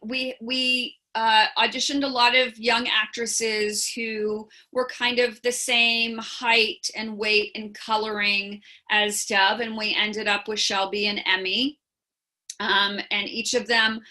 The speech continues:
were a member of our regular cast. We had Liv too and Maddie too, and they were, I mean, every bit as part of our cast as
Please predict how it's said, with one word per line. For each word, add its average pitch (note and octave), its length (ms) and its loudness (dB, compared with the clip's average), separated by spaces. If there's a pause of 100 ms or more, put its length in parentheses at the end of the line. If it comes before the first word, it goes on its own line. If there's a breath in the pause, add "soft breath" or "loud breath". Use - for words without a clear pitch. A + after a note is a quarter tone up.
(200 loud breath)
were B3+ 220 2
a C4+ 120 6
member B3 360 2
of B3+ 160 2
our B3+ 180 -2
regular B3+ 460 0
cast. C4+ 540 -2
We F#3+ 120 -4
had G3 220 -2
Liv G#3 300 -2
too B3 320 -4
and G#3 160 -2
Maddie G3 340 2
too, A3 420 0
and G#3 200 -2
they G#3 160 2
were, G3+ 440 0 (460 loud breath)
I A3+ 100 2
mean, A3 160 -2
every G#3 540 2
bit G#3 440 4
as F#3+ 380 0
part F#3+ 200 -2
of F#3 100 -6
our F#3 140 -4
cast - 640 0
as F#3 640 0